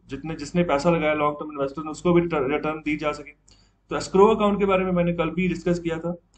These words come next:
कल मैंने, अ, economic concept में इसके बारे में बताया था। एक third party account होता है,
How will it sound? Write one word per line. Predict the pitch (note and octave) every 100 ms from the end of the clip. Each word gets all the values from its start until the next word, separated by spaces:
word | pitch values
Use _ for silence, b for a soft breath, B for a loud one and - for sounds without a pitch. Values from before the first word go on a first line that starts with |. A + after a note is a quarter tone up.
| b b _ -
कल | D3
मैंने, | D#3 E3+ F3
अ, | E3 - - B2 B2 A#2 -
economic | B2+ C#3+ D#3+ E3+
concept | G3 D#3+ D#3+
में | E3+
इसके | E3+ E3+
बारे | E3 D#3
में | D#3
बताया | C#3+ C#3 C3+ D3+
था। | E3+
एक | F#3 F3+
third | F3 F#3 F3
party | E3+ F3
account | F3 D3+ D3
होता | B2+ A2+
है, | A2+